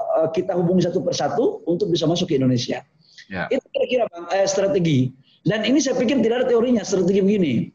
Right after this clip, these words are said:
Speaker 2: <laughs> Iya, betul.
Speaker 1: Di Harvard pun nggak ada di sekolahnya.
Speaker 2: Ah,
Speaker 1: Ini
Speaker 2: ini.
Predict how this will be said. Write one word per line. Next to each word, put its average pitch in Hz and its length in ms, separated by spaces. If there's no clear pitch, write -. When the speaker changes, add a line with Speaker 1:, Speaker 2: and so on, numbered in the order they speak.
Speaker 2:
<laughs> - 300
Iya, 117 320
betul. 107 400
Speaker 1:
Di 262 160
Harvard 269 320
pun 277 160
nggak 262 160
ada 269 80
di 254 80
sekolahnya. 240 440
Speaker 2:
Ah, 127 400
Speaker 1:
Ini 117 80
Speaker 2:
ini. 123 80